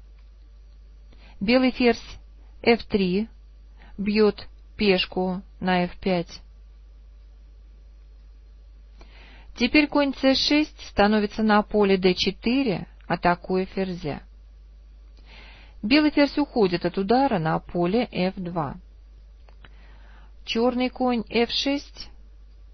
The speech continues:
идёт на поле Е восемь. Белые делают короткую рокировку.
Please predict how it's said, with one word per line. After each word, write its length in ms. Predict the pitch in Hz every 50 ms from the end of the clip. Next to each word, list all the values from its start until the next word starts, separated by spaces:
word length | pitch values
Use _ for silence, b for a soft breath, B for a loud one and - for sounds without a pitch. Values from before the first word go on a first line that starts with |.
| - - - - - - - - - - -
идёт 340 | - 190 185 208 196 202 214
на 160 | 208 202 202
поле 360 | - - 247 262 285 247 185
Е 220 | 160 170 180 208 214
восемь. 540 | 220 202 196 170 - - - - - - - 180 - - - - - - - - - - - - - - - - - - - - - - - - - - - - - - - - - - - - - b b b b b b b b b
Белые 600 | b 185 208 220 208 185 180 196 208 226 247 240 - - - - - - - - - - - - - - - b b b b b
делают 500 | - 190 208 202 185 185 202 214 233 -
короткую 540 | - - 240 226 202 175 - - - 202 202
рокировку. 720 | 214 208 - - 226 208 190 160 - - - - - 151